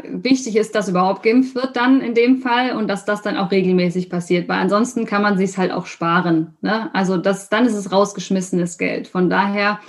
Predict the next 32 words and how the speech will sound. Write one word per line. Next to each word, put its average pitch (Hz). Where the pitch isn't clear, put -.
würde 208
ich 196
mir 208
halt 190
so 180
Impfintervalle 196
suchen, 233
die 214
mir 214
irgendwie 202
im 202
Gedächtnis 180
bleiben. 175
Also 190
klar, 233
es 233
ist 196
dann 190
noch 233
mal 226
ein 214
Schritt -
on 190
top, 285
wenn 202
ich 190
dann 269
noch 240
Monate 247
raussuche, 226
wo 202
ich 196